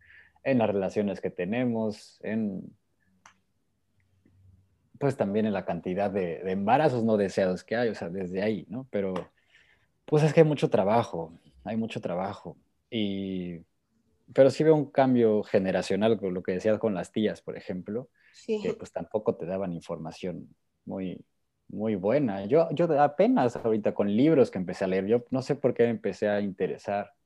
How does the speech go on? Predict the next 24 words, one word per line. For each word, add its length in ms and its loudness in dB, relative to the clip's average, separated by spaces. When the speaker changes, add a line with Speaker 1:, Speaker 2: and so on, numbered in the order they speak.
Speaker 1:
Ah, 100 -4
ya 100 0
me 80 -4
acordé, 440 -4
porque 180 0
no 120 -2
tenía 300 0
idea 360 -2
qué 80 -4
hacer 180 -6
con 200 -4
mi 80 -8
vida. 340 -4
<laughs> 80 -4
Speaker 2:
<laughs> 880 6
Speaker 1:
Esto 260 4
fue 120 10
antes 300 8
de, 140 8
eso 200 4
fue 140 4
antes 280 2
de 200 0
Happy. 400 0